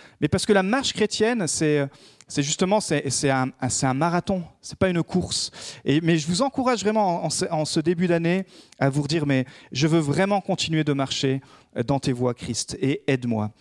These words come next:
J'ai été baptisé, je suis passé par cette nouvelle naissance. » Mais je veux que mon identité, je veux que mon A D N puisse prouver quelque part que j'appartiens à l'Église de Christ. Vous savez, euh, dans les Actes,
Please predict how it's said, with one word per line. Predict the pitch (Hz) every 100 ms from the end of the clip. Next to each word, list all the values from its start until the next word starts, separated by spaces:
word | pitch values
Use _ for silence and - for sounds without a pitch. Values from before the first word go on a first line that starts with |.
| _
J'ai | 120 127
été | 143 160
baptisé, | 165 - 165 202 220
je |
suis | 156 160
passé | 175 - 202
par | 180
cette | - 165
nouvelle | 160 160 156
naissance. » | 147 160 175 196 - 110 _ _ _ _ _ _ - -
Mais | 147 170 208 - - -
je | 135
veux | 160 202
que | 214
mon | 170 170 175
identité, | 226 247 247 226 220 262
je | 196
veux | 170 202
que | 165
mon | 147 151 240
A | 233
D | 214
N | 190 240 185 123 - - _
puisse | - 214 311 - -
prouver | - - - 262 208 226 285
quelque | - 208 208
part | 180 202 233 254 - - _
que | 226 214
j'appartiens | 185 185 - - 165 160 160
à | 143
l'Église | 123 120 120
de | 113
Christ. | - 117 117 - - _ - _ _ _ _ _ _ -
Vous |
savez, | - 165 254 294 - -
euh, | - 147 143 139
dans | 131 156
les | 165 151
Actes, | 277 - - -